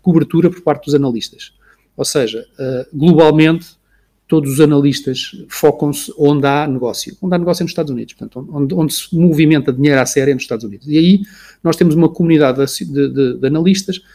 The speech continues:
de bancos, de outras entidades, de fundos, que trazem um conjunto de informação para o mercado, que é, no-, é, é uma informação muito útil para nós analisarmos. E, portanto, nós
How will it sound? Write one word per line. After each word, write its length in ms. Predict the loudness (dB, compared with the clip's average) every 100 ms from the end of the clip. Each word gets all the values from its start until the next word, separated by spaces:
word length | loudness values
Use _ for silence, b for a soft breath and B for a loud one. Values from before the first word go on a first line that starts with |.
| b b _
de 120 | -2
bancos, 500 | 2 2 0 -8 -14
de 80 | -2
outras 260 | 0 2 0
entidades, 540 | -2 -2 0 0 -4
de 80 | -12
fundos, 420 | -4 -2 -2 -8 b b b b _
que 80 | 0
trazem 420 | 4 4 4 2
um 60 |
conjunto 400 | 0 0 2 2
de 60 | 2
informação 340 | -2 -2 -4
para 120 | -2 -2
o 20 |
mercado, 340 | -4 -4 -6
que 160 | 0 2
é, 60 |
no-, 200 | 2 0 -2
é, 160 | -6
é 100 | 0
uma 60 | 0
informação 400 | 0 -4 -4 -2
muito 360 | 0 0 0 -4
útil 220 | -2 -2
para 120 | 0
nós 360 | 0 -2 -4 -4
analisarmos. 600 | 0 2 2 2 0 -10
E, 40 |
portanto, 240 | -18 -10 -6
nós 260 | -4 -6